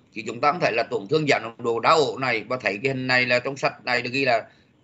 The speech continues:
do con toxoplasma thì chúng ta nghĩ con toxo là không được. Toxoplasma muốn chẩn đoán được là phải có cộng từ, phải có, à, dấu hiệu đặc hiệu, rồi phải có các cái bệnh sử lâm sàng vân vân đầy đủ như nhiễm H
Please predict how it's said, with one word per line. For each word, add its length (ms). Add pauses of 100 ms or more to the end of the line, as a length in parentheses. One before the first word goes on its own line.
(100)
do 220
con 260
toxoplasma 640 (100)
thì 60
chúng 160
ta 140
nghĩ 240
con 120
toxo 420
là 100
không 120
được. 220 (520)
Toxoplasma 720
muốn 280
chẩn 160
đoán 180
được 280 (300)
là 240
phải 140
có 220
cộng 240
từ, 320 (440)
phải 160
có, 420 (500)
à, 120
dấu 220
hiệu 180
đặc 200
hiệu, 420
rồi 160
phải 140
có 220
các 160
cái 140
bệnh 260
sử 320 (100)
lâm 100
sàng 240
vân 100
vân 160
đầy 160
đủ 120
như 200
nhiễm 220
H 80